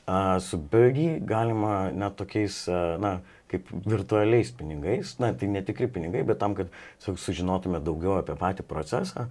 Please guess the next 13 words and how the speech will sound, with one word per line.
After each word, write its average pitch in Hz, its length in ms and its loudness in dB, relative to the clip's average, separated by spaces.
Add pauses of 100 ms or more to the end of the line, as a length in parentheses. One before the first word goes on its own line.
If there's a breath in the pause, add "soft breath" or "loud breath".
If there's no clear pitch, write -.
(280 loud breath)
jūs 92 140 0
galit, 92 440 0
e, 85 240 2 (120)
pažaist 95 520 2
su 85 160 2
virtualiais 90 580 0
pinigais, 85 400 -2
pažiūrėt, 87 400 -2
kaip - 220 -8
tai 80 100 -4
veikia 123 380 4
ir - 80 -4
tada 92 260 -2